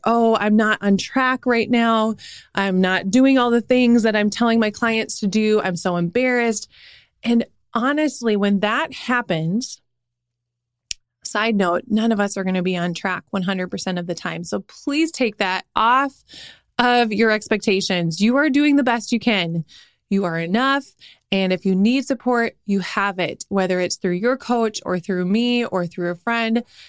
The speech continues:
There is support for you to be able to get back on track. But when I say on track, it's not gonna be one hundred percent of the time, all the time. In the Momentum Restart Accelerator, we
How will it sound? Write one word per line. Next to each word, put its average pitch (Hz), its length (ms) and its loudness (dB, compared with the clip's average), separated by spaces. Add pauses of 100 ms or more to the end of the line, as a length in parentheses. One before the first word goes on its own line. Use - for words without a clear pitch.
(640)
There 220 220 2
is 208 280 0
support 190 340 -2
for 247 100 -2
you 269 160 2
to 262 100 0
be 214 260 0
able 240 420 2
to 208 360 0
get 190 200 -2
back 180 240 -4
on 175 160 -4
track. 175 280 -4 (300)
But 254 480 0
when 220 140 0
I 220 100 2
say 285 280 -2
on 233 240 0
track, 240 420 -4 (320)
it's 233 160 -2
not 285 380 2
gonna 240 220 2
be 190 460 0 (120)
one 202 160 2
hundred 262 580 0
percent 220 280 0
of 190 80 0
the 185 80 0
time, 185 340 -4 (100)
all 208 200 2
the 208 100 2
time. 170 360 -4 (640)
In 226 160 2
the 226 80 4
Momentum 220 480 2
Restart 226 560 2 (160)
Accelerator, 214 840 0 (360)
we 233 160 2